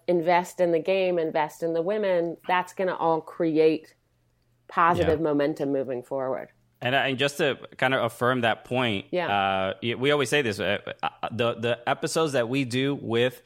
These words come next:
Speaker 2: the women's soccer players are always higher rated than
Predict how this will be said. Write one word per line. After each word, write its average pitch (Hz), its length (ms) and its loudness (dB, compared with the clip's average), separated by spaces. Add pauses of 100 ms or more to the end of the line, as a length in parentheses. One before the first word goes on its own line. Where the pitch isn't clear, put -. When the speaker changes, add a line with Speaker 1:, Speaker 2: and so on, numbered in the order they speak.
(300)
Speaker 2:
the 113 220 0
women's 117 340 -2
soccer 113 240 -2
players 131 340 -2
are 120 80 -4
always 117 420 0
higher 113 400 0
rated 107 480 -2
than 98 380 -4